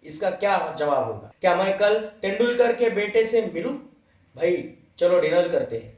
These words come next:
मैं तेंदुलकर की प्रशंसा करता हूँ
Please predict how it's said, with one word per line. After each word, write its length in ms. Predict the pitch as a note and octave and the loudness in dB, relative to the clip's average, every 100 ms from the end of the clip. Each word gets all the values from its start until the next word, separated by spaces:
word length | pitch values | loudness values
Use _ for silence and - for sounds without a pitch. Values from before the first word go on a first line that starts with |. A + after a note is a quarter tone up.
| _ _ | _ _
मैं 400 | C#3+ G#3 A#3 A#3 - - | -2 2 2 0 -6 0
तेंदुलकर 500 | F#3 B3 B3+ B3+ - | 2 4 4 4 4
की 80 | B3 | 0
प्रशंसा 480 | F#3 F#3+ G#3 G3+ G#3+ | -4 -4 -4 -2 0
करता 320 | E3+ - B2+ | 0 -2 -4
हूँ 140 | - | -6